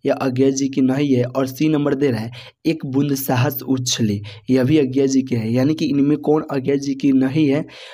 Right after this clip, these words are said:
अ, रचना, तो तिरिश नहीं है, यानी कि डी नंबर राइट आंसर हो जाएगा। सैंतीस नंबर प्रश्न लिख रहे हैं, "मालती के पति का नाम क्या था?" तो मालती के पति का नाम महेश्वर था, यानी कि सैंतीस का राइट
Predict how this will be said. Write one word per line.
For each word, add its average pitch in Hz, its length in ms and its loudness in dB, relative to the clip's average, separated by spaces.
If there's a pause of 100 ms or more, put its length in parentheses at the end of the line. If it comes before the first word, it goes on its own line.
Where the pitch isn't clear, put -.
(140)
अ, 113 240 2
रचना, 135 400 2
तो 123 220 -2
तिरिश 135 500 0
नहीं 123 300 4
है, 110 160 -2
यानी 127 240 2
कि 156 140 -4 (400)
डी 135 340 4
नंबर 139 280 2
राइट 135 320 0
आंसर 127 300 2
हो 131 300 -2
जाएगा। 101 400 -2 (1400)
सैंतीस 131 500 -2
नंबर 160 160 0
प्रश्न 156 260 -4
लिख 147 120 -2
रहे 113 100 0
हैं, 110 60 2
"मालती 127 380 2
के - 100 -2
पति 135 400 -2
का 147 100 -2
नाम 135 240 2
क्या 135 200 -2
था?" 120 300 -12 (320)
तो 131 80 0
मालती 127 420 4
के 151 100 0
पति 131 340 -2
का 135 120 0
नाम 131 220 4
महेश्वर 127 500 0
था, 131 180 -6
यानी 117 280 2
कि 147 100 2
सैंतीस 123 500 -2
का 131 100 -2
राइट 127 320 0